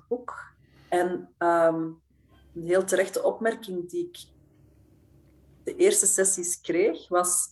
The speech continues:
Ja, ik vraag dan aan iedereen, hè, "Wat, wat is hetgeen wat dat jij gaat bijdragen aan de wereld, hè, toegevoegde waarde en wat je gaat doen?"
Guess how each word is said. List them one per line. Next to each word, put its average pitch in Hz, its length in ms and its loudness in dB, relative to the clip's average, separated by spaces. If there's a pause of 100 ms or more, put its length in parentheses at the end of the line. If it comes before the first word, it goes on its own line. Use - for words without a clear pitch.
(140)
Ja, - 200 0
ik - 120 -16
vraag 220 220 8
dan 196 120 4
aan 175 60 0
iedereen, 220 300 2
hè, 214 80 -2
"Wat, 190 200 -2 (220)
wat 170 100 -6
is 214 60 6
hetgeen - 220 2
wat 196 100 -4
dat 180 100 0
jij 196 100 4
gaat 190 180 -2
bijdragen 175 580 -2
aan 165 100 -6
de 160 120 -6
wereld, 165 420 -6
hè, 185 200 -12
toegevoegde 185 480 -8
waarde 175 400 -4
en 160 160 -2 (400)
wat 180 120 -2
je 175 60 2
gaat 170 140 -2
doen?" 185 260 -4